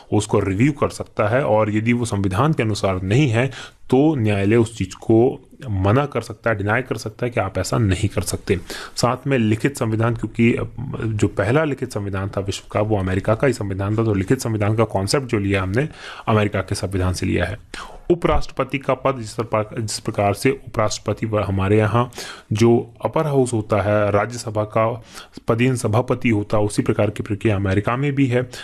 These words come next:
अमेरिका का जो सीनेट है उसका जो सभापति होता है वो उपराष्ट्रपति, तो उपराष्ट्रपति का पद हमने लिया है वो अमेरिका से लिया है।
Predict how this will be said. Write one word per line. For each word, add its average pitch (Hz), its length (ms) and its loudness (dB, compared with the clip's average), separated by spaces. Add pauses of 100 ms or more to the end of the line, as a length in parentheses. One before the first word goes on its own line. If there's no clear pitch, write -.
(140)
अमेरिका 107 400 4
का 110 140 0
जो 107 100 4
सीनेट 113 400 2
है 123 100 -2
उसका 110 240 -2
जो 110 320 2 (340)
सभापति 113 500 0
होता 113 240 0
है 135 60 2
वो 180 120 0
उपराष्ट्रपति, 107 520 -2
तो 110 140 0
उपराष्ट्रपति 117 560 -4
का 120 120 -2
पद 120 260 0
हमने 113 260 0
लिया 101 220 0
है 101 60 -2
वो 135 260 0 (340)
अमेरिका 110 360 2
से 117 140 -2
लिया 113 220 2
है। - 340 -14